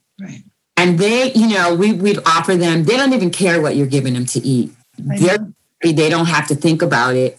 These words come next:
Speaker 2: and that there's food there, right? Amazing, very humbling, humbling experience for sure.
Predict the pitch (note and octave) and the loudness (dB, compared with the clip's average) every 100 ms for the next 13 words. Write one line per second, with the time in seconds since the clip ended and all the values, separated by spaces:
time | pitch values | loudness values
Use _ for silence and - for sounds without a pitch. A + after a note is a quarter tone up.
0 | - D#3 D#3 C#3+ F3 D3+ - - D3+ D3+ | -2 0 2 0 0 -2 -4 0 0 0
1 | C#3+ B2 B2 B2+ C#3 - - _ _ _ | 0 0 -2 0 -2 -4 -10 _ _ _
2 | _ - - _ - F3+ F3 E3+ F3 F3 | _ -20 -20 _ -2 2 2 2 0 0
3 | D#3 C#3+ D#3+ E3 D#3+ E3 D3 D3 C#3 B2+ | 0 0 0 0 0 0 0 0 0 0
4 | B2+ - - C#3+ C#3+ C3+ B2+ A#2 - C3 | -2 -6 -2 0 0 0 -4 -6 -6 -4
5 | B2 B2 C3+ - - C3 - C3 A#2 C#3+ | -2 -4 -6 -10 -6 -4 -4 -6 -6 -8